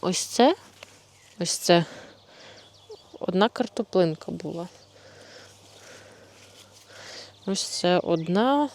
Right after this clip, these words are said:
друга. Ну, коротше, пухнаста, реально пухнаста.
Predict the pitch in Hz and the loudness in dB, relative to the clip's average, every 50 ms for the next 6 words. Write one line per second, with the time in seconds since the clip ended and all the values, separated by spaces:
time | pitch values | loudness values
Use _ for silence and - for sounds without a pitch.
0 | - - - 175 175 175 208 233 247 254 254 226 240 233 226 - - - - - | -12 -14 -10 -8 -4 0 0 2 4 4 4 4 2 2 2 -2 -10 -18 -16 -16
1 | - - - - - _ _ _ _ _ - 170 175 - - 196 202 - - - | -14 -14 -16 -18 -20 _ _ _ _ _ -12 -10 -4 -2 0 0 0 -2 -4 -6
2 | _ - - - - 214 180 165 - - - - 147 - - - 175 165 180 202 | _ -8 -8 -2 -2 -2 -2 -2 -4 -6 -8 -10 -10 -10 -10 -6 -2 -2 0 0
3 | 226 226 185 - 175 151 - - - 165 147 - - - - 180 | 0 -4 -4 -6 -10 -12 -10 -10 -10 -12 -10 -12 -14 -14 -14 -16